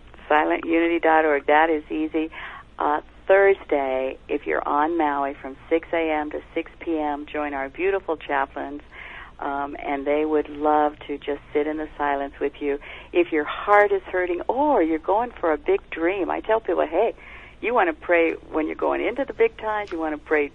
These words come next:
during the times, and you wanna pray when the heart is shattered." You know, there's not a minute. Our chaplains, uh, can be reached at two four two, nine three two seven, and they'll tell you, prompt you how to reach a prayer chaplain. Two four two,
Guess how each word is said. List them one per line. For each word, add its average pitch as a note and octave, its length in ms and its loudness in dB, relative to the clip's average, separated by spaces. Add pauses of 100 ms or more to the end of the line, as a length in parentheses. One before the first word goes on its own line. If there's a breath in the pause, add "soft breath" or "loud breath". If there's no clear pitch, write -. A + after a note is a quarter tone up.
during G3+ 260 0
the G#3+ 100 -8
times, G3 360 -4
and E3+ 80 -4
you D#3 80 -6
wanna D#3+ 200 -4
pray D#3 280 -2
when D3+ 220 -6
the D3 100 -6
heart D3 260 -2
is C#3+ 120 -6 (100)
shattered." C3 460 0
You E3 80 -2
know, D#3 180 4
there's D3+ 260 -2
not E3+ 200 2
a F3+ 60 -4
minute. C#3+ 360 -6 (460 loud breath)
Our F#3 160 4
chaplains, F#3+ 540 4 (120)
uh, D3+ 240 2
can E3 320 -4
be D#3+ 160 -4
reached E3 540 -6
at D#3 240 -6 (180)
two G3 160 -4
four F3+ 400 0 (640)
two, D#3+ 400 -4 (600 loud breath)
nine E3+ 240 4
three F3+ 180 -6
two F3 220 -10 (100)
seven, E3+ 320 2
and D3+ 140 -4
they'll D3 120 -8
tell D#3 240 -4
you, D#3+ 140 -4
prompt D#3 440 -2
you E3 60 -6
how D3+ 200 -6
to D3+ 120 -2
reach D3+ 280 -10
a D#3+ 40 -10
prayer F3+ 240 -4
chaplain. C#3+ 480 -8 (540 loud breath)
Two F3+ 80 0
four E3+ 280 -4
two, F#3+ 480 -4